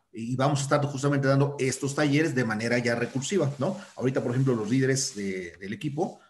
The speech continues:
somos los que vamos a estar trabajando en, en practicar talleres de prospección, talleres de tu historia, talleres de edificación, talleres de pro-, de, de contacto,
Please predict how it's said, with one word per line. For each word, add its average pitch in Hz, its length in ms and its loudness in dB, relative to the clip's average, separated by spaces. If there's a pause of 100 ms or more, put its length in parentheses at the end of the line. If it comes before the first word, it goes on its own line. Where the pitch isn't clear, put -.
somos 123 240 -2
los 107 100 -6
que 113 60 -8
vamos 120 160 -4
a - 100 -10
estar 110 60 -4
trabajando 120 580 0
en, 98 320 -6
en 98 340 -8
practicar - 500 -6
talleres 110 340 -4
de 101 60 -4
prospección, 147 600 -2
talleres 117 280 -4
de 104 80 -6
tu 123 80 -4
historia, 147 440 2
talleres 110 360 -2
de 113 80 -4
edificación, 131 640 -2 (320)
talleres 117 380 0
de 110 100 -2
pro-, 117 200 -6
de, 107 520 -4
de 104 220 -6
contacto, 151 680 -4